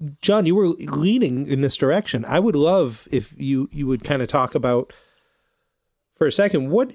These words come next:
is your relationship with the Beatles? Like, y-, your first discovery, your first memory, uh, of listening to the Beatles, how they kind of impressed themselves upon you in one way or another, and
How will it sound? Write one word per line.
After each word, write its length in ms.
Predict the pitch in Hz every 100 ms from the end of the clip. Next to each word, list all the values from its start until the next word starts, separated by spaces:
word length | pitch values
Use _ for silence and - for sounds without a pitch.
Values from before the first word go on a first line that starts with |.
| _ _ -
is 280 | 220 175
your 120 | 131 123
relationship 680 | 113 107 110 135 117 127
with 140 | 127 -
the 60 |
Beatles? 480 | 117 113 107 104 98
Like, 240 | 127 107 -
y-, 100 | 143
your 200 | 143 120
first 340 | - 147 -
discovery, 680 | 123 - 160 147 135 143 143
your 220 | 139 123
first 360 | - 127 113 139
memory, 580 | 147 151 147 143 143 143
uh, 80 |
of 320 | 131 139 117 110
listening 300 | 160 156 135
to 60 |
the 80 | 139
Beatles, 260 | 139 143 117
how 100 | 131
they 100 | 123
kind 160 | 139
of 80 | 117
impressed 360 | 113 - 143 -
themselves 360 | 135 131 131
upon 300 | 101 - 185
you 100 | 160
in 120 | 127 120
one 180 | 127
way 140 | 131 131
or 100 | 120
another, 320 | 120 147 135
and 280 | 120 120